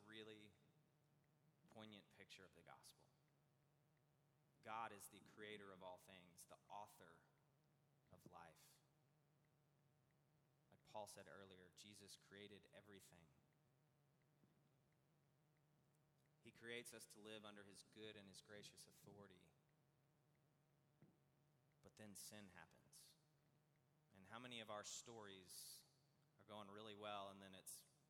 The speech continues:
but sin? And it takes a pretty bad detour.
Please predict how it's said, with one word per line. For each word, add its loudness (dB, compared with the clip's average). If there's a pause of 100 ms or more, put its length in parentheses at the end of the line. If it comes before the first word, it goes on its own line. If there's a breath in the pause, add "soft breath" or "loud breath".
but 0
sin? 0 (1400)
And -8
it -6
takes -2
a -2 (240)
pretty -2
bad 0
detour. -8